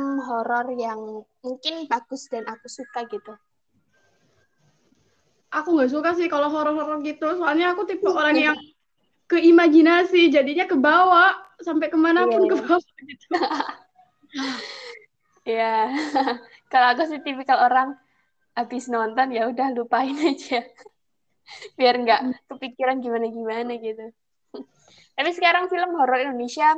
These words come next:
Speaker 1: progresnya bagus banget sih menurutku. Keren-keren. Bahkan
Speaker 2: Belum pernah
Speaker 1: kayak
Speaker 2: nonton.
Speaker 1: sampai dikenal di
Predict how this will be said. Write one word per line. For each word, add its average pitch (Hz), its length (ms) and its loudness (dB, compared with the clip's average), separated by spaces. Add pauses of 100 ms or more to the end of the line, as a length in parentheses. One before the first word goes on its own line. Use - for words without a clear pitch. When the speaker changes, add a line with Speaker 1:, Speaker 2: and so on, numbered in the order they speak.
(880)
Speaker 1:
progresnya 254 580 -4
bagus 240 280 -10
banget 240 240 -6
sih 247 100 -12
menurutku. 220 320 -14 (1040)
Keren-keren. 226 580 -10 (640)
Bahkan 247 280 -2
Speaker 2:
Belum 254 40 -2
pernah 269 220 0 (280)
Speaker 1:
kayak 240 220 2
Speaker 2:
nonton. 247 60 -2
Speaker 1:
sampai 254 260 -4 (480)
dikenal 240 400 -2 (280)
di 226 60 -14